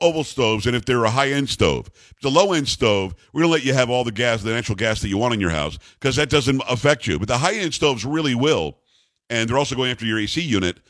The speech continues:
as Biden is in Canada bragging about building new, wh-, what was he saying? Um, automo-, automo-, electro vehicles, automo emissions-free vehicles, something like that.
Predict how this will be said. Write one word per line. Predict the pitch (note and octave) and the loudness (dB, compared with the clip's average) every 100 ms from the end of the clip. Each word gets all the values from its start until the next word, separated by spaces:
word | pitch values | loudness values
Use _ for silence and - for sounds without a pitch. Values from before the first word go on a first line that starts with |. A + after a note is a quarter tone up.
| _ _ _ - | _ _ _ -4
as | G#2 G#2+ G#2 F2+ | 2 2 2 -2
Biden | F#2 A#2+ A#2 | 0 0 0
is | A2+ G#2 | -4 -4
in | G2+ | -4
Canada | - C3+ B2+ G2+ | -2 0 2 0
bragging | E2+ G2+ A#2+ G#2 F2 D#2+ D#2+ _ _ _ | 0 2 2 2 -2 -4 -10 _ _ _
about | - E2+ F#2+ F#2 F#2 E2+ | -4 2 2 2 0 -2
building | D#2 B2 A2+ G#2+ | 0 0 0 -2
new, | G#2 G#2+ G#2 F#2 E2 _ _ - | 0 0 2 0 -4 _ _ -6
wh-, | |
what | C3+ | 0
was | D#3 E3 D3 | 2 2 0
he | C#3+ | -4
saying? | D#3+ D3+ D3 | -2 -2 -2
Um, | A#2+ G#2 G2 F#2 - _ _ _ - | -2 -2 -4 -8 -10 _ _ _ -4
automo-, | A#2+ C3+ C3 A#2+ G2+ G2 - | 0 2 0 -2 -4 -6 -4
automo-, | A#2+ C3+ B2+ A#2+ A#2+ A#2 A2+ A2 A2 G2+ G2+ | -2 0 0 0 2 4 2 2 2 0 -2
electro | A2+ A#2+ C3 | -4 0 0
vehicles, | A#2+ C3 C3+ C#3+ C3+ | 2 0 0 -2 -4
automo | - A#2 A#2 A2+ G#2+ G#2 G2 F#2 F2+ E2+ E2+ E2+ D#2 | -2 0 2 0 0 0 -2 -2 -4 -4 -6 -10 -10
emissions-free | G2 B2 B2 G#2 - C#3 C#3 C#3+ | -2 -2 -2 -4 -4 0 0 0
vehicles, | A#2+ C#3 C#3+ C#3 | -2 -2 0 -2
something | C3+ B2 | -2 -2
like | F2+ C#2+ | -4 -4
that. | C2+ | -8